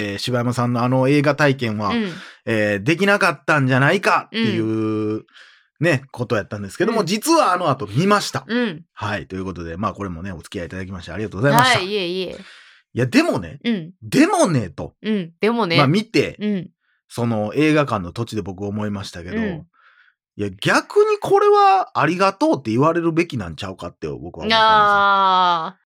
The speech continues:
Speaker 1: まあ、えー、今回ですね、
Speaker 2: うん。
Speaker 1: 僕Twitterでももう書いたんですけど、
Speaker 2: うん。
Speaker 1: Netflix制作の、
Speaker 2: うん。
Speaker 1: まあ、えー、邦題、チッ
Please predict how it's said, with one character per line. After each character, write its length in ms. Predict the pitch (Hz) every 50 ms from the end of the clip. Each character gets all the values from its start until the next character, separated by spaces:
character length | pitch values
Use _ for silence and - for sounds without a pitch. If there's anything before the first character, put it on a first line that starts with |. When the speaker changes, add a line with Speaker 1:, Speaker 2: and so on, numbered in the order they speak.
| _ _
Speaker 1:
ま 120 | - 208 196 131
あ、 60 | - 131
え 240 | 156 165 165 156 151
ー、 20 |
今 220 | 143 - 254 240 202
回 160 | 151 120 104
で 100 | 101 95
す 100 | - 117
ね、 100 | 127 131
Speaker 2:
う 20 |
ん。 40 | -
Speaker 1:
僕 200 | - 214 180 151
Twitter 440 | - - 277 277 - - 277 262 262
で 60 | 254
も 160 | 196 143 110
も 80 | 101 95
う 40 | -
書 80 | - 113
い 80 | 107 113
た 140 | 165 175
ん 40 | 123
で 60 | 95
す 100 | 87 -
け 100 | - -
ど、 100 | - -
Speaker 2:
う 20 | -
ん。 280 | 113 101 87 82 - _ _ _ _ _ _ - - _ _ -
Speaker 1:
Netflix 920 | 131 175 214 214 - - 262 254 269 277 262 - _ - 233 208 - - 131
制 180 | - 131 120
作 280 | 120 - 113 - 113 104
の、 300 | 107 110 107 98 92 87 254
Speaker 2:
う 20 |
ん。 240 | 262 247 208 170 165 _ _ - - _ _
Speaker 1:
ま 120 | - 165 147
あ、 160 | - - - -
え 160 | 127 127 123
ー、 20 |
邦 240 | - 165 185 190 185
題、 380 | 170 175 160 156 151 147 - _ _ _
チ 140 | - -
ッ 40 | 262